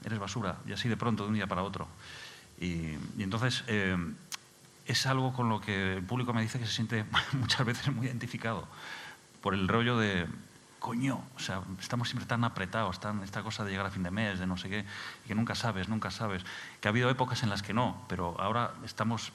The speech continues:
saliendo o viviendo una época en la que la gente no las tiene todas consigo, en la que los, las, las instituciones, los bancos las tienen todas consigo, pero las personas no.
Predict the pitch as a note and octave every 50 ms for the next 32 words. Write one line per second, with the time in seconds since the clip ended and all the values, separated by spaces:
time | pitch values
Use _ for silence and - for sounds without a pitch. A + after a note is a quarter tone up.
0 | - - - - - - - - - - F#2+ A#2+ B2 A#2+ A#2+ A#2 A#2 G#2 G#2 G2
1 | F#2+ F#2+ G#2 A#2+ B2 A#2 A2 G#2+ A2+ A#2 G#2+ G#2+ A#2 - A2+ A2 - A2+ G#2 G2+
2 | F#2+ F#2 F#2+ G2 F#2+ F2+ F#2 - - - - - - - - - - F#2+ F2+ -
3 | A#2 A#2 A2 B2 A#2+ A2+ A2 A2 G#2+ A#2 A2+ G2+ - A2 A2 F#2+ G#2 G#2+ G2 -
4 | - F2 D#2 - - C#3 - - - - - - - - - - - - E2+ E2
5 | E2 E2+ E2 - E2+ E2 D#2+ D#2+ D#2+ E2+ F2+ F#2+ F#2 - - - - - - F2
6 | F2 F2 E2+ - - - - - F#2 F2+ F2 - - - - - - - - G#2+
7 | G#2+ - G#2+ G2 G#2 F#2 F#2 - B2+ B2+ B2 A2+ A2+ G#2 G2+ F#2 F2 F#2 A#2+ B2+
8 | A#2+ G#2+ A2+ G#2+ G#2 - - G2+ F#2+ F#2+ - C#3 B2+ B2 A#2+ C3 A#2+ A#2 - -
9 | A#2 A2 - B2+ A2 B2+ A#2 A2 F#2+ - - - - - - F#2+ - - G#2+ -
10 | A2+ A2 G#2 F2+ G2 G2+ F#2+